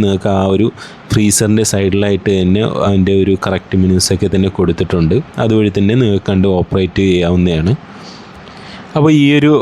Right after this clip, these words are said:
ആ, സ്പെക്കൊക്കെയാണ് നമ്മുടെ ഒരു Godrej-ിൻ്റെ four in one മോഡ്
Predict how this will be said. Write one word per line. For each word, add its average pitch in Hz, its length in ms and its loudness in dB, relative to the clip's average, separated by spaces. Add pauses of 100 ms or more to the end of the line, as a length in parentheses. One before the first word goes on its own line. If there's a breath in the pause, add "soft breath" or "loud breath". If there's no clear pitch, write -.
(240)
ആ, - 20 0 (360)
സ്പെക്കൊക്കെയാണ് 101 720 -2
നമ്മുടെ 95 280 2 (200)
ഒരു 95 120 2 (560)
Godrej-ിൻ്റെ 98 600 0
four 95 220 -2
in 95 140 2
one 98 120 0 (100)
മോഡ് 95 220 0